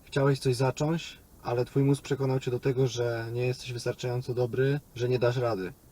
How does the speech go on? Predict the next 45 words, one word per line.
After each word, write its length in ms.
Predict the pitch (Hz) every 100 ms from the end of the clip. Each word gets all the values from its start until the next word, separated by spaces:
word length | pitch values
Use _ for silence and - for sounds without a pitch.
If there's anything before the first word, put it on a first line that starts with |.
| -
Później 300 | 131 135 139
chciałeś 640 | 143 135 131 131 - -
zacząć 340 | 131 127 135 -
kolejną 420 | 123 127 127 127
rzecz, 380 | 131 139 - - -
znowu 300 | 127 123 127
tak 180 | 120
samo. 300 | - 113 98 - -
No 140 | 151
i 220 | 151 143 139 - -
po 60 |
jakimś 280 | 135 139 135
czasie 260 | 143 139 135
całkowicie 500 | 127 135 123 123 127
z 80 |
tego 180 | 131 120
zrezygn-, 480 | 117 117 110 107 110
zrezygnowałeś 840 | 113 123 117 113 117 117 120 123
i 40 | 113
jedyne, 320 | 98 117 107
co 100 | 117
ci 80 | 110
zostało, 460 | 110 - 107 110
to 240 | 107 104 104 - - - -
żałować, 400 | 113 113 117 107
że 80 | 107
nie 100 | 107
podjąłeś 380 | 113 107 110 107
jakiegoś 280 | 117 110 98
działania, 320 | 107 107 107
żeby 180 | 104 101
to 120 | 101
zrealizować. 640 | 107 101 98 101 90 - - -
Jeśli 240 | 127 127 127
ten 120 | 135
opis 220 | 131 139
pasuje 340 | 131 127 135
do 100 | 120
Ciebie, 340 | 120 131 123 123 117 107
to 300 | 113 113 110
w 100 | -
tym 180 | 123 107
wideo 320 | 110 117 113
pomogę 360 | 117 113 110
Ci 240 | - 110